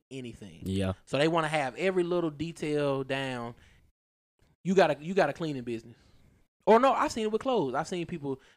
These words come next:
Speaker 1: just show ragged designs of clothes. You hadn't showed me no. Normally, when your stuff come in, you show me it's in or something.
Speaker 2: Yeah.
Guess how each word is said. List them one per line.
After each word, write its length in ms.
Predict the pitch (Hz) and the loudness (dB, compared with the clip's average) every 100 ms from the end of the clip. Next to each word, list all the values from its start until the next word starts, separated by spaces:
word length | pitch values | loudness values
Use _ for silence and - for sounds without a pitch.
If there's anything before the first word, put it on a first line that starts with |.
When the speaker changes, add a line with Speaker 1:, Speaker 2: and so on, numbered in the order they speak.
| - | -8
Speaker 1:
just 160 | 147 - | -6 -2
show 260 | 160 147 | 0 2
ragged 380 | 123 135 151 151 | 0 -2 -2 -2
designs 380 | 135 127 131 123 | -6 -6 -6 -8
of 60 | 117 | -6
clothes. 320 | 127 107 117 | -6 -4 -2
You 80 | 175 | 0
hadn't 160 | 170 147 | 0 -2
showed 220 | 151 135 | -2 -2
me 80 | 131 | -4
no. 200 | 120 107 _ _ _ _ - | -10 -12 _ _ _ _ -4
Normally, 360 | 190 240 202 | 0 2 2
when 180 | 160 147 | 0 -2
your 120 | 143 | -6
stuff 180 | 139 160 | -4 -6
come 140 | - 147 | -4 -4
in, 80 | 147 | -4
you 100 | 139 | -2
show 160 | 147 | -4
me 120 | 131 | -4
it's 100 | 120 | -6
in 240 | 127 147 139 | -6 -4 -4
or 20 | |
something. 460 | 131 147 147 139 98 | -6 -6 -6 -4 -2
Speaker 2:
Yeah. 240 | 98 92 | 0 0